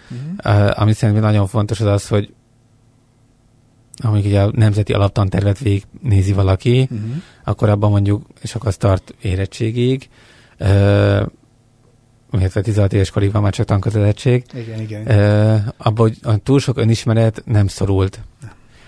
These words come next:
Speaker 2: Az, hogy hogyan kommunikálunk, hogyan bánunk az érzelmeinkkel, hogyan viselkedünk, ö, kudarc helyzetben, meg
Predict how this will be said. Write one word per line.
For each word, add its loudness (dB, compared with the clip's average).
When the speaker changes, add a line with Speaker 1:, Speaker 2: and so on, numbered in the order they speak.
Speaker 2:
Az, 0
hogy 0
hogyan -2
kommunikálunk, 0
hogyan 2
bánunk 2
az -4
érzelmeinkkel, 2
hogyan 0
viselkedünk, -2
ö, 0
kudarc 0
helyzetben, -2
meg -6